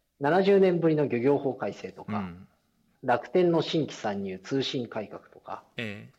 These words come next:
Speaker 2: え。
Speaker 1: 放送、衛星放送への新規参入とかですね。あとは、あ、あの、ハンコを撲滅するみたいなキャンペーンがありましたけども、
Speaker 2: ありましたね。ええ。
Speaker 1: このデジタル規制改革っていうのも、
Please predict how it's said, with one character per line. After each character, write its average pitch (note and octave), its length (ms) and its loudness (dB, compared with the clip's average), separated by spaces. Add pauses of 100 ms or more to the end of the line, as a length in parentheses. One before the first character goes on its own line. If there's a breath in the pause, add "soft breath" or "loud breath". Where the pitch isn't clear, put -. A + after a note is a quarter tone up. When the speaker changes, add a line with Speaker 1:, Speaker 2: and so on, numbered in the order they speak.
(120)
Speaker 2:
え。 B2 60 -12
Speaker 1:
放 F3 360 2
送、 E3+ 320 2
衛 D#3 160 4
星 D#3+ 160 2
放 D3 180 -2
送 B2 140 -4
へ - 20 -6
の G#2+ 100 -8
新 - 200 -8
規 G#2 100 -12
参 G2 200 -14
入 F#2+ 280 -16
と - 80 -14
か - 100 -18
で - 100 -20
す - 120 -20
ね。 B2+ 140 -18 (680)
あ C#3+ 100 -2
と C3 120 2
は、 F#2+ 220 0 (160)
あ、 - 160 -2 (220)
あ - 40 -8
の、 A2 100 0
ハ - 240 2
ン G#3 120 4
コ F#3 520 0
を A#2 340 0
撲 A#2 200 0
滅 E3+ 200 4
す - 120 0
る D3+ 100 4
み A2+ 120 -2
た G#2+ 120 -2
い G3+ 60 -2
な G3 80 -6
キ - 100 -8
ャ B2+ 80 0
ン A#2 60 -8
ペ - 100 -2
ー B2 60 0
ン G#2+ 40 -4
が G2+ 80 -6
あ - 40 -4
り A#2+ 60 0
ま A#2 60 2 (200)
し - 80 -6
た - 80 -12
け B2 80 -6
ど C3 80 0
も、 A2+ 60 -4
Speaker 2:
あ - 20 -6
り - 0 -
ま - 0 -
し - 0 -
た - 20 -20
ね。 - 40 -20 (220)
え A2 220 -10
え。 - 20 -20
Speaker 1:
こ D#3+ 100 0
の D3 120 4
デ C3+ 120 6
ジ C#3+ 120 -8
タ G3 100 6
ル F#3+ 60 8
規 F#3 120 -2
制 E3+ 220 4
改 D#3 180 4
革 - 200 -10
っ - 20 -20
て - 140 -14
い - 20 -6
う G2 40 -8
の G#2 100 -10
も、 C3+ 340 -4